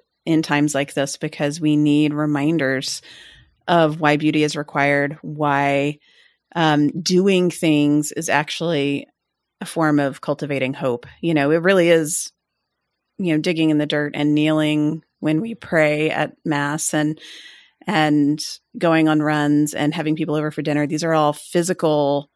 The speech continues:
sacramental things 'cause we need that. Like, I think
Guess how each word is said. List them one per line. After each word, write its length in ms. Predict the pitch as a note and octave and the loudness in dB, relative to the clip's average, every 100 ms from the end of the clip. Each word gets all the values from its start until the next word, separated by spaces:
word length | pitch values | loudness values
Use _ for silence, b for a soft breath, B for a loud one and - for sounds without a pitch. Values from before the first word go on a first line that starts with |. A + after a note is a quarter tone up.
| _ - | _ -2
sacramental 500 | D#3 - D#3+ D3+ C#3+ | -2 0 0 0 0
things 320 | D#3+ D3 - | 0 0 -2
'cause 220 | E3 C#3+ | -6 -2
we 120 | D3 | -2
need 420 | C#3+ D3+ D3+ D3+ - | 2 2 2 -2 -2
that. 520 | C#3+ C3+ C3+ - - - - | 0 2 0 -4 -12 -12 -6
Like, 200 | D#3+ D3+ - - _ - A#2 _ _ - | -2 -2 -4 -20 _ -20 -20 _ _ -4
I 120 | G#3 | -2
think 260 | - G#3+ | 0 0